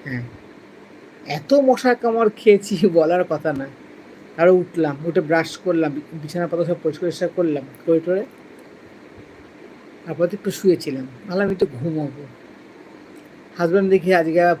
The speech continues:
ফোন করলো সাড়ে সাতটার সময়, তো কোনো দিন নটা সাড়ে নটায়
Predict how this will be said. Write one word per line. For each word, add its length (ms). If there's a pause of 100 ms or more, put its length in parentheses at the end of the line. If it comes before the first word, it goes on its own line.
ফোন 240
করলো 200
সাড়ে 260
সাতটার 360
সময়, 380
তো 60 (600)
কোনো 240
দিন 100
নটা 220
সাড়ে 240
নটায় 180